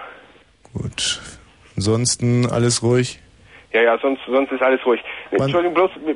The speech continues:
Speaker 2: bin ich, also es ist das erste Mal, dass mir das passiert mit
Speaker 1: Ja.
Speaker 2: dem Telefon, verstehen Sie?
Speaker 1: Kann ja
Speaker 2: Darum
Speaker 1: mal
Speaker 2: war ich ein
Speaker 1: passieren.
Speaker 2: bisschen verunsichert, weil sich
Speaker 1: Hm.
Speaker 2: eben eine Stimme beklagt hatte von wegen
Speaker 1: Hm.
Speaker 2: dumme Scherz oder was. Und
Speaker 1: Hm.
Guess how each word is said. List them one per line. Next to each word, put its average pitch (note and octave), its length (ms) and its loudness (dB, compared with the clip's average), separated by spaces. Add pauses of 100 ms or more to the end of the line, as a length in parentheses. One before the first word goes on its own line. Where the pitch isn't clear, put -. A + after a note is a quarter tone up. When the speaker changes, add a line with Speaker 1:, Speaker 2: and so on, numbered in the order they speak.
(100)
Speaker 2:
bin D#3 140 4
ich, - 120 0
also C#3+ 160 0
es C#3 80 -2
ist D3+ 60 0
das C#3+ 80 -2
erste D#3 260 0
Mal, D#3 120 4
dass D3+ 120 -2
mir C3 100 0
das C3 140 -2
passiert E3 460 0
mit B2+ 120 0
Speaker 1:
Ja. A2+ 160 0
Speaker 2:
dem A2+ 100 0
Telefon, A2 280 -2
verstehen C3+ 320 0
Sie? G#2 140 -4 (360)
Speaker 1:
Kann A#2 140 -4
ja A#2 60 0
Speaker 2:
Darum C3 160 2
Speaker 1:
mal C#3 60 -2
Speaker 2:
war C#3+ 40 2
ich C3+ 100 0
ein C#3 60 0
Speaker 1:
passieren. - 20 0
Speaker 2:
bisschen D3 240 -2
verunsichert, F3 600 -2 (320)
weil C3 120 2
sich C3 80 -2
Speaker 1:
Hm. C#3 60 2
Speaker 2:
eben C3+ 80 2
eine C3 160 2
Stimme C#3 300 2
beklagt C#3+ 500 -2
hatte D3+ 240 -2
von C3+ 200 -4
wegen C#3 220 0
Speaker 1:
Hm. B2+ 300 2
Speaker 2:
dumme B2 220 -4
Scherz A#2 340 0
oder D3 160 2
was. D3+ 160 0
Und C3+ 80 -6
Speaker 1:
Hm. A2 320 -2